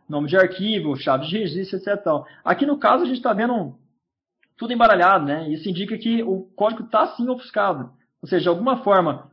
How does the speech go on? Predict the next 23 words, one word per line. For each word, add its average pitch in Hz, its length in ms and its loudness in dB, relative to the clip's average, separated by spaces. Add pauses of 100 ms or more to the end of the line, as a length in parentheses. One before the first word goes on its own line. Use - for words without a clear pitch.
(100)
ou 214 120 0
ele 330 100 0
foi 202 140 -2
criptografado, 185 1000 -2 (240)
ou 202 160 0
utilizou 196 360 -2
uma 185 200 -2
técnica 175 300 0
de 151 60 -8
ofuscação 147 400 -8
específica, 175 840 -6
ou, 208 380 0 (260)
no 208 100 -8
caso 180 380 4
aí, 170 240 4
que - 100 -4
a 175 100 4
gente 165 200 -6
pode 156 240 -2
ver 156 160 -2
visivelmente, 185 640 -4
ele 208 100 -6
foi 208 300 -4